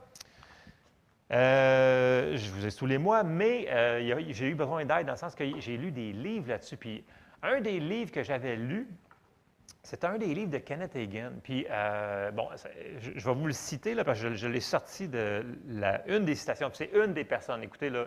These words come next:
il y en a plein de personnes qui vont vous dire la même chose que ce qu'on va lire dans Kenneth Hagin, qui avait dit, puis moi, quand j'ai vu ça, j'ai dit, «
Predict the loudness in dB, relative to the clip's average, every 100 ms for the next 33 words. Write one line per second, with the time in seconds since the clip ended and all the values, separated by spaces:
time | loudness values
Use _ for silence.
0 | -4 -8 -6 -8 -12 _ _ _ _ -2
1 | 0 0 -2 -2 -6 -4 -4 -2 -2 0
2 | 0 -4 -4 -2 -2 -4 -12 -20 -20 _
3 | -2 0 0 -6 -6 -4 -2 -4 -8 -8
4 | -6 -4 -4 -4 -4 -4 -4 -4 -6 -8
5 | -8 -18 -20 _ 0 4 4 2 -4 -6
6 | -6 -10